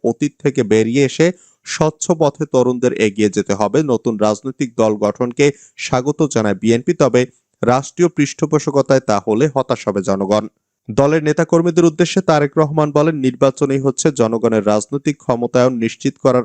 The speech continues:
অন্যতম প্রধান কার্যকরী হাতিয়ার। নির্বাচন অনুষ্ঠান নিয়ে বিতর্ক সৃষ্টি করার অর্থ নিজেদের অজান্তে পরাজিত পলাতক ফ্যাসিস্টদের অবস্থানকে শক্তিশালী করা।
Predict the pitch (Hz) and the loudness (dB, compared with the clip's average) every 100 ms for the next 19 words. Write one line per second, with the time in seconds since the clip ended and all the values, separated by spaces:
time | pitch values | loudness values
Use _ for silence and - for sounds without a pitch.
0 | - 117 143 - 147 147 127 120 135 120 | -2 -2 -2 -2 -2 -2 -2 -2 -4 -2
1 | 110 98 107 110 110 107 - 107 113 180 | -2 -2 -2 -2 -2 -6 -2 0 0 -2
2 | _ _ _ 120 139 147 170 - 160 139 | _ _ _ 0 2 2 0 0 0 0
3 | 143 - 147 143 156 120 120 131 - 135 | -2 -2 -2 0 0 0 0 0 0 -4
4 | - 123 - 113 113 107 113 117 160 139 | -2 -4 -6 -2 0 2 2 0 -2 0
5 | 117 110 110 104 101 101 131 - 160 160 | 0 0 0 0 0 0 -4 0 0 0
6 | - _ _ 143 147 151 160 175 139 135 | -8 _ _ 0 0 -2 -4 -2 0 0
7 | 135 139 - 123 - 123 127 107 101 123 | -2 -4 -2 -4 -4 -4 0 0 0 -2
8 | - 131 123 - - 135 - 104 98 95 | -4 -6 -4 -4 -4 -4 -6 -4 -4 -2
9 | 101 104 | 0 0